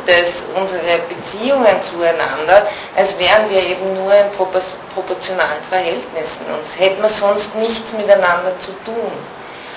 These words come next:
Und, äh, sein Versuch, die Menschenrechte zu begründen, kann sicher kein Begründungsversuch mehr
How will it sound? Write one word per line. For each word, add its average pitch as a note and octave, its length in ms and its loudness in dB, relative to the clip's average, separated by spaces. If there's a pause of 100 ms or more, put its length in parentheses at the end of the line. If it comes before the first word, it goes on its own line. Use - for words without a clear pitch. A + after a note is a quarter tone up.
(200)
Und, G#3 200 6
äh, - 1200 -10 (300)
sein A3 300 8
Versuch, A#3+ 600 2
die G#3+ 60 -4
Menschenrechte F#3+ 800 2
zu F#3+ 120 -8
begründen, B3 600 -4 (100)
kann F#3 180 4
sicher - 260 -4
kein F#3+ 260 -4
Begründungsversuch G3 1120 -6
mehr - 100 -10